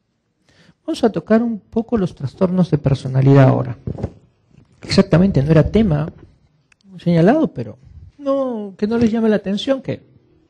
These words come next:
alguna vez me hagan una pregunta de esto, porque cada vez se empiezan a, o nos empezamos a interesar más en lo que es la personalidad del individuo. La personalidad es una expresión,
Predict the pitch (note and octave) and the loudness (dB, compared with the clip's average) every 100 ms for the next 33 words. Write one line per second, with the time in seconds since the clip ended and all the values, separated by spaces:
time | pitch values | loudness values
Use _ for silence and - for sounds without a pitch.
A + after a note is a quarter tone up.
0 | _ D3 D3 D3 C#3+ C#3+ C#3+ C#3+ C3+ C#3+ | _ 4 4 4 2 0 -2 -2 0 0
1 | D3+ D3 D#3 A3+ A3+ - C#3+ C3+ - _ | 0 2 2 2 -4 -8 -12 -14 -16 _
2 | _ _ - A#3+ G#3+ A3+ - F#3 G3+ G3+ | _ _ 0 2 4 2 -2 -6 -2 0
3 | - G3 D3+ C3 - _ _ _ _ _ | 0 -4 -4 -8 -12 _ _ _ _ _
4 | _ _ _ _ E3 D3+ D3+ D3+ D3 D3 | _ _ _ _ -4 -2 -2 -4 -4 -4
5 | F#3+ G#3 - E3 C#3+ D3 F3 F3 F#3 F#3+ | -4 -4 -6 -4 -2 0 -2 0 0 0
6 | - _ _ _ _ D#3 D#3 D#3 F#3+ G3 | -4 _ _ _ _ 0 0 2 2 2
7 | G3+ D#3 - C#3+ C#3+ E3 F#3 E3+ C#3+ C#3 | 0 -4 -2 -4 0 2 2 2 0 0
8 | D3 E3+ - - G#3+ A3 A#3 F4+ F#4+ - | 2 2 0 -2 -2 0 2 4 2 -2
9 | A#3 B3+ B3 - - - A#2 - - G#3+ | -2 -2 -2 -8 -12 -12 -12 -12 -8 -2
10 | A#3+ D#3+ | 0 -2